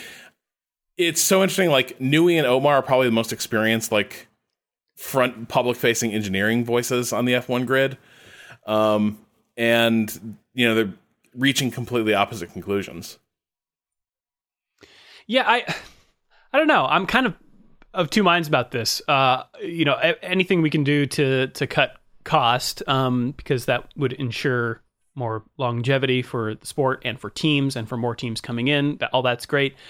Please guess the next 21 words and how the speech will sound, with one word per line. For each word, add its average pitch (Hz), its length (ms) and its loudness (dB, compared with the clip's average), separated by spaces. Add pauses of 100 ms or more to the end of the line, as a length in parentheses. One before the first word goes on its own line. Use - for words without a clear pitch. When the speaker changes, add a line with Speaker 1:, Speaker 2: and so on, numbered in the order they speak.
(160)
Speaker 2:
But, 185 100 0
like, 202 160 2
I 190 80 4
kinda 247 280 -2
like 254 160 0
the 185 80 2
physical 165 460 0
nature 127 380 0
of, 135 340 -2
like, 117 240 -4 (640)
building 214 500 4
a 147 120 2
car 143 500 4
and 143 240 0
putting 180 300 2
it 170 160 4
in 147 240 2
some 127 260 0
air, 101 460 -4 (420)
you 131 120 -4
know? 147 340 0